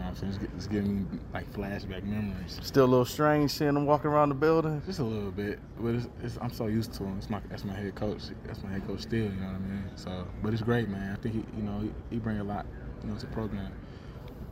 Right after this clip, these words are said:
Speaker 1: Great dude, stand-up dude, help, help, just trying to help wherever he can, you know what I mean?
Speaker 2: Okay, yeah, 'cause I was gonna add, what is, what does he add to Michigan State? I mean, coming from such, such a successful year,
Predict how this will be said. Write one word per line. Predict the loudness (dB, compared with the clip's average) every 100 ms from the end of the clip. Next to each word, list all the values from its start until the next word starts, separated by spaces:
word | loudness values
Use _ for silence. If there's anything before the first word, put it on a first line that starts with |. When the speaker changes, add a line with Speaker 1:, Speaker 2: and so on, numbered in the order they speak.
| -4
Speaker 1:
Great | 0 0
dude, | 0 -4
stand-up | -2 -2 -2 -2
dude, | 0 0 0
help, | -2 -4 -6
help, | -6 -6 -10 -8
just | -8 -4
trying | -4
to | -2
help | -2 -2
wherever | -2 -2 -4
he |
can, | -2 0 0 -2
you | -2
know |
what | -2
I |
mean? | 0 -2 -4 -12 -12 -8 -6
Speaker 2:
Okay, | 0 4
yeah, | 4
'cause | 6 6
I |
was | 8
gonna | 8 8
add, | 8 6
what | 4
is, | 2
what | 0
does | 0 4
he | 6
add | 6 6 2
to |
Michigan | 0 0 0 -6
State? | 0 2 2 0 -12 -14 -14 -12 -4
I | 0
mean, | 2 2
coming | 6 6 6
from | 2
such, | 6 6
such | 6 8 8 8
a |
successful | -4 -4 2 2 2 -2
year, | 2 2 2